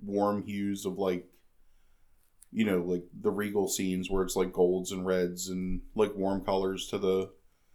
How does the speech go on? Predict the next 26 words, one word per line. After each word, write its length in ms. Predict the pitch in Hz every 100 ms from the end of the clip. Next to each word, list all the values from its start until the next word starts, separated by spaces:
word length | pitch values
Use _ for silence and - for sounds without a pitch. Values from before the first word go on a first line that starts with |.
| _ -
like, 160 | 120 113
grays 400 | 107 101 101 101
and 160 | 98
blues 420 | 92 98 98 104 101
and 140 | 92
browns 720 | 98 98 101 104 98 - - - -
of, 160 | 107 104
like, 180 | 92
the 80 | 101
camps 440 | - 98 98 - -
and 100 | 101
stuff. 240 | 104 101 - - - - 98
Um, 400 | 95 92 95 92 - _ _ _ _
and 180 | - 123
the 40 | 110
modern, 340 | 98 95 101
like, 160 | 98 90
Chinese 380 | 107 98 98 98
world 260 | 98 98
when 120 | 101 98
they're 280 | 98 98 95 _ _ _ _ _ _ _ -
basically, 380 | 101 - 95
like, 300 | 92 92 87 - - - - _ _ _ - -
I 60 |
don't 140 | - -
know. 180 | -